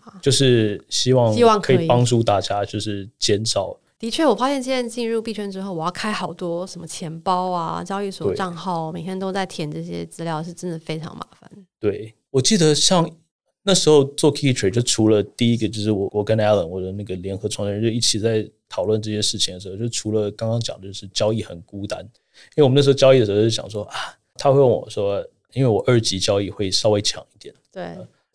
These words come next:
Speaker 1: 呃，Alan 就会说，“哎，Sean 什么时候买B T C？什么时候卖？”
Speaker 2: 对。
Speaker 1: 然后我们就一起冲。
Speaker 2: 一起冲。
Speaker 1: 呃，然后那时候是想说，啊，发现说有一个痛点，他常常在开会，然后我说：“冲。”然后他说，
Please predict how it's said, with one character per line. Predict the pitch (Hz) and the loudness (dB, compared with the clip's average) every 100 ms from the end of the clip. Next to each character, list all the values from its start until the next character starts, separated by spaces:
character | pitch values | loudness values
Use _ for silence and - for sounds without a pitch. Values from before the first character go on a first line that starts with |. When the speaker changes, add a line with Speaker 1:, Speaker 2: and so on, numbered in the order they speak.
| _ | _
Speaker 1:
呃， | 120 113 | 2 4
Alan | 98 | 4
就 | |
会 | 104 | -2
说 | 98 104 - | 0 -4 -2
，“哎， | 156 | -2
Sean | - 427 - 151 | -2 -4 0 0
什 | 117 | 0
么 | 107 | -2
时 | 107 | -4
候 | 107 | -6
买 | 92 | -10
B | - | -12
T | 98 | -4
C？ | 107 - | -4 -2
什 | 98 110 | -2 -2
么 | |
时 | 107 | -2
候 | 110 | -2
卖？” | 120 113 - _ _ _ | -2 -6 -10 _ _ _
Speaker 2:
对。 | 190 170 175 | -12 -12 -12
Speaker 1:
然 | 104 | -6
后 | 120 | -4
我 | |
们 | 101 101 | -4 -2
就 | 113 | -2
一 | 107 | -2
起 | 113 - | -4 -4
冲。 | 92 - - 131 _ _ _ _ _ | -2 -6 -6 -14 _ _ _ _ _
Speaker 2:
一 | 233 | -8
起 | 208 | -6
冲。 | 170 175 190 180 | -6 -2 -2 -2
Speaker 1:
呃， | 175 101 110 - - | -2 -4 -4 -12 -6
然 | 117 | 2
后 | 131 | 4
那 | 160 170 | 6 6
时 | 156 | 6
候 | |
是 | 143 151 | 4 2
想 | - - | 0 0
说， | - - | -6 -4
啊， | 127 110 | 0 0
发 | 110 139 | 0 -2
现 | 139 139 | 2 2
说 | 117 120 113 | 4 4 4
有 | 110 104 | 2 -2
一 | |
个 | 113 | -2
痛 | - 131 104 | -2 -2 -2
点， | - - _ _ | -6 -16 _ _
他 | 147 | -2
常 | - 120 | 2 2
常 | 123 | 4
在 | 127 | 2
开 | - 120 | 2 0
会， | 113 117 - | 2 0 0
然 | - | -8
后 | 110 | -4
我 | 104 | -2
说 | 110 107 | -2 -2
：“冲。” | - 110 110 - _ _ _ | 0 0 -2 -14 _ _ _
然 | 101 | -12
后 | |
他 | 117 117 | -2 0
说， | 117 113 - | 4 2 0